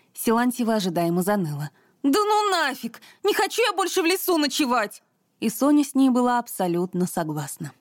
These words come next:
«Но, девочки», начал Дмитрий Артемович, но инструкторша его перебила, поинтересовалась раздраженно. «Кто, в конце концов, тут за маршрут отвечает? Или ты, Дим, считаешь, что лучше в этом разбираешься?»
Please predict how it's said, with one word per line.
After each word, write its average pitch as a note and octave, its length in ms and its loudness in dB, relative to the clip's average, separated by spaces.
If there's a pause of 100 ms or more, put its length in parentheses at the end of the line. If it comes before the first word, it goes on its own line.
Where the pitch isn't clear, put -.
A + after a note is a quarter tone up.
«Но, G3+ 240 4
девочки», E3+ 840 -4 (320)
начал F#3 340 -2
Дмитрий F3+ 360 0
Артемович, E3+ 600 -4 (160)
но A#3 140 2
инструкторша C#4 600 0
его A3+ 180 4
перебила, F3 520 2 (200)
поинтересовалась C4 800 0
раздраженно. D#3 680 -2 (160)
«Кто, F4+ 240 0
в - 80 -10
конце A#3 280 -2
концов, A#3+ 340 -4
тут A3 140 -6
за A#3+ 80 2
маршрут B3 380 -2
отвечает? F#3 540 -4 (360)
Или C#4 180 0
ты, F4 160 0
Дим, D4 260 2
считаешь, E4 400 0
что - 200 0
лучше F#4 320 0
в E4 40 2
этом F4 180 2
разбираешься?» F4+ 680 -2